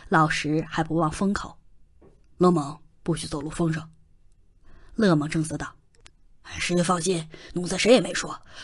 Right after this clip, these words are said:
就是我家的婆娘也不知道，乌鸦他们也没地儿得信儿。”老石这才满意的扬起了马鞭。到了城东的一个偏僻的小巷，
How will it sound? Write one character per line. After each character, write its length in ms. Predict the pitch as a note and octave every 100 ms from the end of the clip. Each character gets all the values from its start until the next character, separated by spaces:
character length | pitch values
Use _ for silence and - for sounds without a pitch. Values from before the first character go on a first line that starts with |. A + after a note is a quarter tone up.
| -
就 120 | F3+
是 60 | F3
我 160 | F3+
家 140 | F3 F#3+
的 100 | F#3
婆 220 | - G#3+
娘 180 | B3 F#3
也 80 | -
不 100 | F#3
知 140 | F3
道， 200 | B2 - - - _ -
乌 180 | A3 G3+
鸦 120 | -
他 180 | - F3
们 100 | D3+ -
也 120 | F3 E3
没 180 | F#3
地 80 | A#3+
儿 80 | G3+
得 160 | F3 -
信 140 | G3+
儿。” 100 | - - - - _ - -
老 200 | G#3+ F#3
石 280 | F3 F3+ G3
这 160 | - F4
才 160 | F#3
满 280 | F#3 D3 E3
意 180 | G3 D#3
的 240 | C3+ - -
扬 280 | F3 D#3 E3
起 140 | -
了 80 | D#3
马 180 | E3 -
鞭。 260 | E3+ D#3+ D#3 - - - - - _ - -
到 200 | G3+ E3
了 100 | D#3
城 300 | - D#3 E3
东 200 | F3 E3
的 280 | D3+ C#3 -
一 100 | E3+
个 100 | E3
偏 280 | E3 A#3 A3+
僻 160 | -
的 80 | E3
小 180 | D#3 D#3+
巷， 240 | - G3